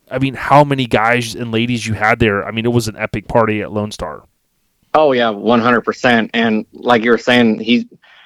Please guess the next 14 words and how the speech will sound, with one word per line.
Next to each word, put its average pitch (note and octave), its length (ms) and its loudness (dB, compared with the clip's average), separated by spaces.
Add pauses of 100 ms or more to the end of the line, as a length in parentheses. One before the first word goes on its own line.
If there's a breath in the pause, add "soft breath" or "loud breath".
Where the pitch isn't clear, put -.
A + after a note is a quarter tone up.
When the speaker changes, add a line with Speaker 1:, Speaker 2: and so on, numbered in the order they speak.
(380 soft breath)
Speaker 2:
Andrew, C3+ 420 6
uh, A#2 220 6
is, G#2 320 -2
is, A2 300 0
he, C3+ 200 0
that C3 340 2
man B2 220 4
is G2+ 120 -2 (520)
down B2 240 4
for - 120 2
the G#2+ 80 4
scene, A#2+ 340 4
and G2+ 160 -2
he A#2+ 260 2